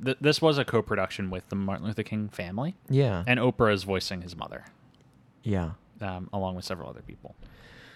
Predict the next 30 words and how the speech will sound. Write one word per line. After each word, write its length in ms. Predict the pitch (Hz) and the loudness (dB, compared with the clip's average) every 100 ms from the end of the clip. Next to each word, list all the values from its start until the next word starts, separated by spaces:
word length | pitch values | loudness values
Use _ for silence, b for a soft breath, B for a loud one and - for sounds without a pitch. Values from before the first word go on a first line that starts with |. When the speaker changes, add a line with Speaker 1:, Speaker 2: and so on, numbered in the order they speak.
| B | B
Speaker 2:
So, 540 | - - 113 104 104 104 - | -6 4 6 6 6 2 2
um, 520 | 110 104 101 98 101 - _ - _ _ _ _ _ _ - - _ _ | 4 6 6 4 0 -8 _ -20 _ _ _ _ _ _ -20 -20 _ _
then 500 | 104 110 117 117 117 113 - | 2 4 6 6 4 2 0
Martin's 520 | 101 113 147 135 110 | 6 6 6 4 2
house 760 | - - 120 87 78 - - - - | 0 4 6 6 2 -2 -4 -6 -8
Speaker 1:
Gets 160 | - - | -8 -6
bombed. 240 | - 104 | -2 2
Speaker 2:
gets 180 | 95 85 | 2 2
bombed. 600 | - 92 82 78 98 147 - _ B B B B B B B - | 2 2 4 4 4 2 0 _ B B B B B B B 0
And, 500 | 98 95 90 90 95 | 4 6 6 4 4
uh, 260 | 92 90 | 6 4
they 140 | 90 98 | 2 4
go, 320 | 104 98 98 | 4 4 2
they 100 | - | 0
go 220 | 117 113 110 | 4 6 6
there, 480 | 98 95 95 92 - | 4 4 4 4 2
and 440 | 95 90 87 92 | 2 2 0 0
this 180 | 95 95 | 0 0
is 80 | 107 | 0
when 140 | 98 | 0
there's, 160 | 90 87 | 0 0
like, 100 | 87 | -2
a 60 | 82 | -2
lot 160 | 85 | 0
of, 80 | 90 - 92 | -2 -4 -2
there's 220 | 95 - | -2 -2
a 80 | - | -2
lot 180 | 92 | -2
of 60 | 87 | 0
angry, 640 | 87 92 92 92 90 90 | 0 2 4 2 2 0